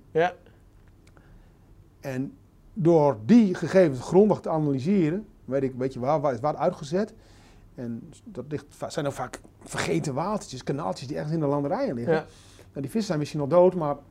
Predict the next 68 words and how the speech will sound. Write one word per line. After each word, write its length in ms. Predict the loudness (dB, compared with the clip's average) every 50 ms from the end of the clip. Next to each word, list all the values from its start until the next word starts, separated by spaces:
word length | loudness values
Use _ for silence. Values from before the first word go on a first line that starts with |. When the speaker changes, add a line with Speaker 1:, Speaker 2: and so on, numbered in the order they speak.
| -20 -20 -20 -10
Speaker 2:
in 120 | -6 -6 -6
het 100 | -4 0
gunstigste 440 | 0 0 0 -2 -6 -14 -12 -10
geval 220 | -10 -4 0 2 2
hebben 180 | 2 2 0
ze 80 | -4 -8
gezorgd 340 | -8 -8 -4 -2 -2 -2 -2
voor 80 | -2
nageslacht. 580 | 0 2 2 2 2 4 6 6 6 6 2 0
Speaker 1:
Ja, 160 | 2 4 6 8
ja, 160 | 8 8 8
er 60 | 6
zitten 220 | 4 2 2 0 2
gewoon 160 | 4 4 4 4
Speaker 2:
Hè? 60 | 4
Speaker 1:
vis. 100 | 0 -2 -6
Speaker 2:
Is 40 | -10 0 2 4 4
Speaker 1:
Ja. 20 |
Speaker 2:
het, 120 | 4 2 0
zit, 180 | -2 -2 -2
zit 180 | 2 2 2 2
er 60 | 2 0
gewoon, 260 | -2 -2 -2 -2 -2
zit 160 | -2 0 0
Speaker 1:
Ja. 60 | 0
Speaker 2:
er 100 | -2 -2
gewoon 240 | -2 -2 -2 -2 0
vis. 260 | 2 2 2 2 0
Ja, 260 | -4 -6 -6 -4 -4
en 80 | -4 -2
dat 140 | -2 -2 -2
is 120 | -4 -6 -8
voor 120 | -8 -8
mij 200 | -8 -6 -4 -4
ook 120 | -4 -2
gewoon, 320 | 0 2 2 4 4 2 2 2
eh, 60 | 2
leuk 240 | 4 2 2 2 -4
om, 160 | -6 -8 -6
om 120 | -6 -4
daar 200 | -2 0 0 0 0
een 100 | 0 0
beetje 240 | -2 -2 -2 -2
mee 260 | -2 0 0 0 -2 -4 -10 -20 -20 -20 -20 -20 _ -6
te 100 | -2 0
lopen 280 | 0 0 0 -2 -6
prutsen. 320 | -6 -4 -4 -4 -4 -4 -6
Maar 100 | 0 4
ook 160 | 4 4 6
gewoon 240 | 6 4 4 4 4
wateren 480 | 6 8 8 8 8 8 6 2 4
waarvan 280 | 4 2 4 4 2 2
ik 120 | 2 0
niks 200 | 0 -2 -2 -2
van 120 | -4 -2 0
af 140 | 0 0
weet, 320 | 0 0 0 0 -2 -2 -6 -14 -20 -20 -20 -20 -20 -20 -20 -20 -10
waar 200 | 0 2 2 4
mensen 280 | 4 2 0 0 -4 0
gewoon 220 | 0 2 2 4
niet 160 | 4 2 2
gaan 160 | 0 -4 -4 -2
vissen. 380 | 0 0 0 0 -4 -6 -8 -8 -16 -20 -20 _ -6
Speaker 1:
Ja, 260 | -4 -4 -4 -4 -8 -12 -20 -20 _ -20 _ _ -20 -20 -20 -20 -20 _ -20 -20 -10 0
daar 120 | 0 2
Speaker 2:
Ja. 60 | 2
Speaker 1:
zit 140 | 2 0 0
jij. 240 | 0 0 -2 -2 -6